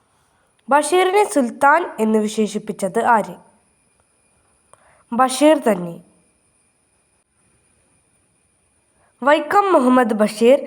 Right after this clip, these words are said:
ജനിച്ച വർഷം എന്നാണ്? ആയിരത്തി തൊള്ളായിരത്തി എട്ട് ജനുവരി ഇരുപത്തൊന്ന്. ബഷീറിൻ്റെ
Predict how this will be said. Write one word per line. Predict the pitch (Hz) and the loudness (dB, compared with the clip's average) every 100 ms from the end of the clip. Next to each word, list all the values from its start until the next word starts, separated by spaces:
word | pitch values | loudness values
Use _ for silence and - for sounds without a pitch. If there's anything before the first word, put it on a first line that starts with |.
| - - 214 | -10 -16 0
ജനിച്ച | 277 311 302 370 262 | 2 2 2 2 2
വർഷം | 226 226 240 294 - _ 262 | 2 0 -2 -4 -16 _ 0
എന്നാണ്? | 262 220 180 175 175 _ _ _ _ _ _ _ _ _ _ _ 294 | 2 0 -2 -8 -14 _ _ _ _ _ _ _ _ _ _ _ 0
ആയിരത്തി | 330 339 415 339 | 0 0 0 2
തൊള്ളായിരത്തി | 277 240 226 262 220 | 4 2 2 2 0
എട്ട് | 175 - 277 339 - - 202 196 | 2 2 4 2 -6 -16 -8 2
ജനുവരി | 247 233 220 208 285 - 269 | 4 4 4 2 0 0 2
ഇരുപത്തൊന്ന്. | 240 208 208 185 165 170 _ _ _ _ _ _ _ _ _ _ _ 254 | 4 2 0 -8 -10 -18 _ _ _ _ _ _ _ _ _ _ _ 0
ബഷീറിൻ്റെ | 330 330 392 415 320 226 | 0 4 4 4 2 2